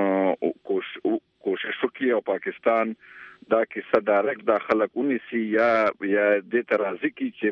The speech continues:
افغانستان سره ډایرکټ په خبرو کې. نو دې کې به څه ناڅه دوی ب-،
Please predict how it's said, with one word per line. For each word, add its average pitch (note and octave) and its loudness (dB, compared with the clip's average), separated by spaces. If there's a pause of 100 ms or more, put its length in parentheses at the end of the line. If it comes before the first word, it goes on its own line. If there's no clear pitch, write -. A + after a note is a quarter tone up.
افغانستان G#2 0 (100)
سره G2+ 2
ډایرکټ G2+ -2
په G#2+ -4
خبرو G2+ 0
کې. E2 -12 (560)
نو A2+ 0
دې C#3 0
کې D3+ -4
به C3+ 0
څه - -2
ناڅه C3 0
دوی A2+ -2
ب-، G#2 -4